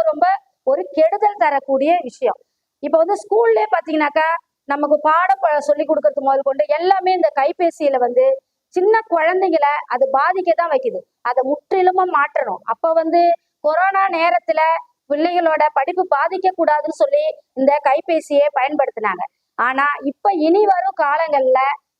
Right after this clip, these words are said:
புத்தகத்தை முக்கியத்துவம் கொடுத்து புத்தகத்தை பிள்ளைங்க கையில கொடுத்து படிக்க வைக்கிறது தான் பிள்ளைங்களுக்கு மிகவும், மிகவும் நன்மையை தரக்கூடியது. அதிகமான முறையில அதிகமா இந்த கைபேசியை குழந்தைகளுக்கோ பெரியவர்களுக்கோ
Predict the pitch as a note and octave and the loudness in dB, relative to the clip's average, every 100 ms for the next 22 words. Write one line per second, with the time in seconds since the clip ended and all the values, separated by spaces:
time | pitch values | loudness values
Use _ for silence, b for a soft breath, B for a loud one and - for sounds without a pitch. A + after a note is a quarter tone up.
0 | - D#4+ A4 G#4+ - - E4+ E4+ - B3+ | -6 -4 -2 -2 -2 -2 -2 -2 -4 -8
1 | - F4+ F4+ E4 D4 D4+ C4 C5+ - C#5 | -2 0 2 2 2 0 -2 0 0 2
2 | C#5+ - _ D#4 D#4 G4+ G4 G4+ D#4+ D#4+ | 0 -4 _ -8 -2 0 0 0 -2 -2
3 | D#4+ - C#4+ D#4+ F4+ E4 C#4+ C#4 C4+ C4+ | -8 -10 -2 0 0 0 0 0 0 0
4 | C#4+ - C4+ C#4 - _ _ - C#4+ G4 | 0 0 0 0 -6 _ _ -4 -4 0
5 | F#4+ E4+ D#4+ C#4+ C#4 C4 C4 C#4 C#4+ - | 0 0 2 0 0 0 0 0 -6 -12
6 | _ C4+ D4 D#4+ D4 C#4 D4 C4+ C#4+ C#4+ | _ -2 0 2 0 0 0 2 2 0
7 | C#4+ D4 C4 C#4 F4 E4+ F#4 E4+ C4 D4 | 0 -2 -2 0 0 0 0 0 0 2
8 | E4+ F4 - B3+ C4 B3+ B3 A3+ G3 _ | 2 2 0 -2 0 0 2 2 0 _
9 | _ _ A3+ B3+ E4 F4+ E4+ E4+ F4+ F#4 | _ _ -4 0 2 2 4 2 2 2
10 | D4+ C#4 C#4 C4+ C4+ C#4+ - A#3 B3+ D#4+ | 2 2 4 4 2 0 -4 -4 -2 0
11 | E4 D#4+ F4 - _ _ - B3 B3+ C4+ | 0 0 -2 -4 _ _ -2 0 2 0
12 | E4 C#4+ E4 D4+ C#4 C#4 C#4+ - - C#4+ | 2 0 0 2 2 2 0 -8 -4 0
13 | D#4+ F4 E4 C#4+ C4 C4+ C4+ C4+ _ _ | 0 0 0 2 2 0 0 -2 _ _
14 | C#4 D4 F#4 F4+ D4 C4+ - C4+ | 0 2 2 2 2 0 0 -2